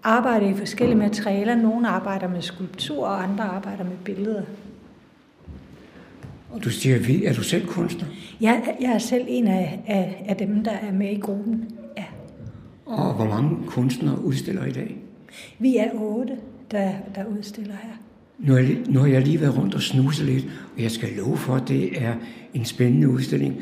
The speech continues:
Speaker 2: og den
Speaker 1: Ja.
Speaker 2: er meget vidt, vidt, vidt forgrenet. Altså,
Speaker 1: Ja.
Speaker 2: der er mange udtryk.
Speaker 1: Det er der, det er der. Vi er, vi er meget forskellige. Altså, vi har, øh, vi fandt sammen, vi har faktisk ti års jubilæum,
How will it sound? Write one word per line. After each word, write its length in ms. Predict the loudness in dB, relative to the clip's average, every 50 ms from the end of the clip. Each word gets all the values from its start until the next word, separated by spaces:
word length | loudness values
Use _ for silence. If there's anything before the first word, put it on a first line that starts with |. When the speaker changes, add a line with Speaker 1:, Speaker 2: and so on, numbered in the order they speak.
| -10 -12 -14 -12 -8
Speaker 2:
og 120 | -4 0
den 80 | 2 2
Speaker 1:
Ja. 60 | 4
Speaker 2:
er 40 | 4
meget 240 | 4 2 2 2 4
vidt, 240 | 2 2 2 0 -6 -6 -4 -2 0
vidt, 160 | 0 0 0 -2 -6 -6 -4
vidt 200 | -2 0 0 0
forgrenet. 680 | -2 -4 -4 0 2 2 4 6 6 4 4 2 0 -4 -6 -8 -8 -6
Altså, 160 | -4 -2 0 2
Speaker 1:
Ja. 60 | 4
Speaker 2:
der 60 | 4
er 40 | 4
mange 260 | 6 6 4 4 4
udtryk. 560 | 2 0 -2 -4 -4 -4 -4 -4 -6 -8 -12 -14 -18 -18 -20 -20 -10 -2
Speaker 1:
Det 100 | 4 4
er 200 | 6 6 6 4
der, 80 | 2 0 0 0
det 140 | 2 4 4
er 120 | 6 4 4
der. 120 | 2 2
Vi 220 | 2 2 2 2
er, 220 | 2 2 0 0 0 -4 -6 -12 -14 -16 -18 -18 -8 0
vi 140 | 2 4
er 200 | 4 4 4 2
meget 320 | 2 2 2 2 2 0 0
forskellige. 560 | -2 -4 -8 -4 0 2 2 2 2 2 0
Altså, 220 | -2 -2 -4 -4
vi 220 | -2 0 2 2 2 2
har, 420 | 2 0 0 0 0 -2 -4 -6 -10 -14 -14 -14 -14 -14 -14 -16 -20 -20 -20 -16 -6 0
øh, 160 | 2 4 6 6
vi 100 | 6 6
fandt 320 | 6 6 4 4 4 2
sammen, 480 | 2 2 2 2 2 4 4 6 6 6
vi 80 | 6
har 100 | 4 2
faktisk 420 | 2 0 0 -2 -2 -2 -4 -6 -6
ti 180 | -4 -2 0
års 220 | 0 0 0 -2 -4
jubilæum, 840 | -4 -4 -4 -2 -2 -2 0 0 0 0 0 -2 -2 -4 -6 -6